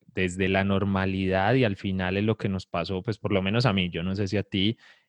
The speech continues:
y es que el normal fue el que aprendimos como por inercia, porque la vida nos llevó,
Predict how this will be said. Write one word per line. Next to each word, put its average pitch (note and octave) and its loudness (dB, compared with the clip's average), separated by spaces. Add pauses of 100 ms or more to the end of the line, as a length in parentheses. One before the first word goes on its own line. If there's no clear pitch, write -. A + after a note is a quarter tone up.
y G2+ 0
es F#2+ 0
que G#2+ 2
el A2 2
normal A2 4
fue B2 2
el G#2 -2
que - 0
aprendimos G#2+ 2
como G#2+ 0
por F#2+ 0
inercia, F#2 0
porque F#2 -8
la F#2 -2
vida F#2+ 2
nos A2 2
llevó, F#2+ 2